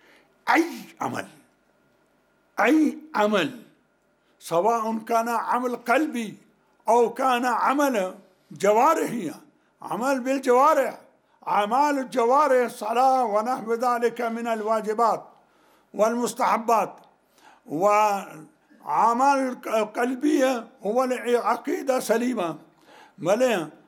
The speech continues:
و-، وكذلك يكون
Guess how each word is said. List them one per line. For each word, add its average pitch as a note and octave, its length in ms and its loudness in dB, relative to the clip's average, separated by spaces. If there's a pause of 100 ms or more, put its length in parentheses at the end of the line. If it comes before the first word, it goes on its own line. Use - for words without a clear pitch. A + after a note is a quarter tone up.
(140)
و-، G3+ 440 0 (540)
وكذلك G#3+ 1200 0 (400)
يكون A#3+ 720 -6